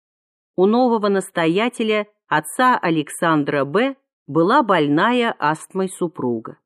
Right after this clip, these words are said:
Детей у них не было, хотя они прожили в любви и согласии уже больше двадцати лет. И вот, несмотря на то, что больная матушка поселилась в сторожке храма у пруда, здоровье ее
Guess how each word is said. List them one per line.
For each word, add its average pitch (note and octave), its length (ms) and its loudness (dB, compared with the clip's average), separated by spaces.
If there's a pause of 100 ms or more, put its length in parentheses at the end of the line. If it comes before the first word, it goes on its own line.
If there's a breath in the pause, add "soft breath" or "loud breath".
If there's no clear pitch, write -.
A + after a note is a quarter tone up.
(460)
Детей A3+ 400 2
у C4+ 60 4
них G#3+ 280 -2
не C#3+ 240 2
было, C3 320 -4 (220)
хотя F#3 420 -2
они F#3 240 0
прожили A3+ 720 0
в D#3+ 100 -4
любви D#3 480 -2
и - 20 -4
согласии G3 960 -2
уже D#3 240 -2
больше G#3 400 -2
двадцати C3+ 580 -6
лет. A#2 280 -4 (760)
И G#3 100 0
вот, F4 160 2
несмотря A#3+ 560 0
на G3 180 2
то, A#3+ 320 -2 (140)
что - 240 -4
больная F#3 500 2
матушка F#3 600 -2
поселилась E3 640 -2
в - 120 -20
сторожке D#3 640 -2
храма D3 480 0
у C3+ 120 -2
пруда, C#3+ 640 0 (260)
здоровье G#3 800 0
ее C4 320 2